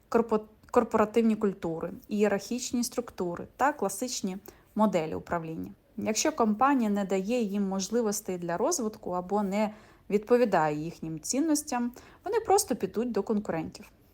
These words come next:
Які ж головні особливості покоління Z на роботі? Перше — це прагматизм і фінансова безпека. На відміну від міленіалів, які орієнтувалися на пошук сенсу на роботі, покоління Z прагне до стабільності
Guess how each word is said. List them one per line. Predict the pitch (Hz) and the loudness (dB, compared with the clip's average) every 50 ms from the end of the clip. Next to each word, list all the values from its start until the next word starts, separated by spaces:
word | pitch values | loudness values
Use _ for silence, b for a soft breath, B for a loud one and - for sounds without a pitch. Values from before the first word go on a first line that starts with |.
| _ - - B B B B B B B | _ -6 -6 B B B B B B B
Які | 202 220 220 - 370 | 2 2 4 4 4
ж | 294 269 | 4 6
головні | 226 254 240 247 220 226 247 277 277 | 4 6 6 6 6 6 6 6 6
особливості | 247 - - 214 202 226 233 190 165 - - - - | 4 4 0 2 6 8 8 8 6 4 -2 -4 -6
покоління | - - 190 - 226 214 220 196 185 175 170 | -8 -8 -4 0 2 4 4 4 2 0 0
Z | 175 214 262 - - | 0 0 0 0 2
на | 226 208 214 | 2 2 2
роботі? | 220 208 160 156 - - - - - _ _ _ - | 2 2 -2 -4 -10 -12 -12 -16 -18 _ _ _ -2
Перше — | - 240 311 392 - - - 392 403 403 - | 2 2 4 4 2 0 0 -2 -4 -6 -8
це | - - - 226 214 214 B B B B B B B - | -6 -2 0 0 0 0 B B B B B B B 2
прагматизм | - 208 262 339 392 392 381 381 - 254 269 269 277 277 294 - - | 6 6 8 8 6 4 2 2 0 2 4 6 6 6 6 4 0
і | - 220 | -4 -2
фінансова | 220 - 220 185 175 202 208 - 202 185 175 | 0 0 2 2 2 2 2 0 0 0 0
безпека. | 165 - - - - - - - - - - _ _ _ - B B B B B B B | 0 0 -2 0 -2 -6 -6 -8 -14 -20 -20 _ _ _ -20 B B B B B B B
На | 208 214 | 0 2
відміну | 220 226 233 262 294 320 302 269 240 226 220 | 4 4 6 6 8 8 8 6 6 4 2
від | 196 202 220 240 214 185 | 2 2 0 0 0 0
міленіалів, | 185 185 190 208 240 247 247 233 202 190 185 180 185 226 349 440 403 285 - - | 0 0 2 2 4 4 4 4 4 2 2 2 4 4 4 2 2 0 0 0
які | 202 196 202 202 - 240 233 | 0 -2 0 2 6 6 6
орієнтувалися | 220 214 214 208 214 202 233 233 233 208 208 - - 185 | 8 6 4 2 2 4 4 6 6 4 2 0 -2 -2
на | 190 190 | -2 -4
пошук | 190 - - 240 233 - - 196 - | -2 0 2 2 2 2 0 -2 0
сенсу | - - - - 277 392 427 415 - - | 0 0 2 2 0 0 0 -2 -2 -2
на | 202 196 190 | -2 -2 -2
роботі, | 185 170 170 170 160 170 - - - - B B B B B B B | -2 -4 -4 -4 -6 -6 -6 -10 -14 -14 B B B B B B B
покоління | - 220 220 - 240 226 220 214 202 196 | 0 2 4 4 6 6 6 4 4 2
Z | 190 - - 220 269 403 392 - - | 0 0 2 2 2 0 -2 -2 0
прагне | - 185 190 214 262 254 262 247 233 | 2 6 6 6 6 6 4 2 0
до | 196 180 180 190 190 190 | 0 -2 0 0 2 2
стабільності | 190 - - 170 170 226 311 370 392 392 - - - 359 359 | 0 -2 -2 -2 -2 -2 -2 0 0 0 0 0 0 -2 -2